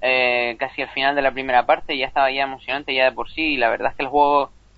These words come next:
Italia estaba ya cansada, ¿no? De, se notó un poco el bajón físico, aunque puso, cambió bastantes jugadores, no estaba jugando ni Pirlo, ni, ni algunos que jugaron contra, contra España. Jugó el Sarawi, que jugó, lo hizo muy bien, Diamanti, que marcó un golazo.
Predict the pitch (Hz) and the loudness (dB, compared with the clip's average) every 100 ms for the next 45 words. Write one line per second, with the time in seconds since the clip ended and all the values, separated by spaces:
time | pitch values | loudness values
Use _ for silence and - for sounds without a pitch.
0 | _ 123 131 151 165 170 160 160 147 139 | _ -2 0 0 2 4 4 2 0 -2
1 | - 165 151 156 165 139 127 - 120 120 | 2 4 4 4 0 -2 -4 -4 -4 -4
2 | 117 151 160 147 151 143 131 123 120 127 | -4 -2 0 2 4 6 4 2 0 2
3 | 135 135 123 - - - 160 165 165 151 | 0 -2 -6 -14 -16 -10 -8 -4 2 2
4 | 143 120 123 160 170 160 147 139 143 151 | 2 -4 -4 0 4 4 4 0 4 2
5 | 156 160 151 139 156 147 143 139 139 139 | 2 -2 2 4 4 2 0 0 2 0
6 | 139 123 117 156 156 147 139 131 - - | -2 -8 -2 -2 0 2 4 4 0 -14
7 | - - - - - 131 135 131 131 127 | -20 -18 -16 -16 -16 -8 -4 -2 -2 -2
8 | 127 123 143 151 - 135 131 127 131 135 | -4 -2 0 0 2 2 2 4 4 4
9 | 139 131 127 120 113 104 107 - 123 - | 0 -4 0 4 6 8 6 2 -6 -6
10 | 110 - 165 202 - - - - - - | 0 2 2 -2 -10 -12 -16 -20 -20 -20
11 | - 135 131 139 147 147 139 - 131 180 | -8 -2 4 6 8 6 4 0 4 4
12 | 196 147 135 127 120 127 156 135 156 156 | 4 -2 -4 -2 -2 -4 -4 -4 -4 0
13 | 123 127 120 151 147 131 - 143 127 117 | 2 2 0 -4 -2 -2 -2 -4 0 4
14 | 143 180 185 185 | 4 2 -10 -12